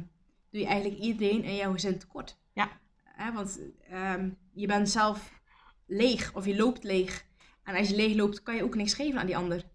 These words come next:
Speaker 1: Dus trouw zijn aan jezelf is gewoon echt de eerste stap. Ehm, en als je dat kan doen en als je bij jezelf dat vaatje op gaat vullen, dan kan je ook veel meer geven.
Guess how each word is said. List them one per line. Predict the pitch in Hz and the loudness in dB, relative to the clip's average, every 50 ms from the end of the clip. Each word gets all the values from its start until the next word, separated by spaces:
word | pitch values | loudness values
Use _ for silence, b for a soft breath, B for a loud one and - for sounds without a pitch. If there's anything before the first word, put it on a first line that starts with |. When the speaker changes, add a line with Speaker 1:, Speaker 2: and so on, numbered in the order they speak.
| _ - | _ -18
Speaker 1:
Dus | - 190 202 196 190 - - - - _ | -10 -8 -6 -4 -4 -6 -8 -10 -12 _
trouw | 220 214 214 | -4 -2 -2
zijn | 208 208 196 | 0 0 0
aan | - 185 | 0 0
jezelf | 196 190 208 202 196 196 | 0 0 0 -2 -2 -4
is | 190 - | -6 -8
gewoon | - - 196 190 190 | -8 -10 -10 -8 -6
echt | 190 190 190 - | -6 -6 -6 -8
de | 175 | -6
eerste | - 196 196 196 - | -4 -4 -4 -4 -4
stap. | - - - 233 214 220 - - - - - - - - - - - | -6 -6 -4 -6 -6 -6 -8 -16 -20 -20 -20 -20 -20 -20 -20 -20 -16
Ehm, | - - 202 190 185 190 185 180 185 180 - - - _ | -10 -6 -4 -2 0 0 0 0 -4 -6 -10 -12 -18 _
en | - 190 | -6 -2
als | 165 180 190 185 | 0 2 2 4
je | 190 | 4
dat | 202 214 254 | 4 4 4
kan | - 220 202 | 4 0 0
doen | 202 226 226 196 190 | 0 2 2 2 2
en | 190 | 2
als | 190 190 185 | 2 2 2
je | 196 | 2
bij | 190 202 208 | 2 4 4
jezelf | 208 202 208 220 226 220 220 220 - b b b b b b b - | 4 4 4 4 4 4 2 0 -4 b b b b b b b -8
dat | 214 202 196 190 | -4 -4 0 2
vaatje | - 214 220 202 - - - | 4 4 4 4 2 -2 -4
op | 214 247 | -4 -4
gaat | - - 208 196 | -4 -4 -4 -2
vullen, | 190 185 180 185 185 | 0 2 2 0 0
dan | 196 190 | -2 -4
kan | - 196 196 | -6 -6 -8
je | - - | -6 -6
ook | 196 - - | -6 -6 -6
veel | - 214 214 | -6 -4 -4
meer | 208 190 180 | -2 -2 -2
geven. | 185 208 240 170 - 175 165 160 - | -2 -2 -2 -4 -4 -4 -6 -8 -8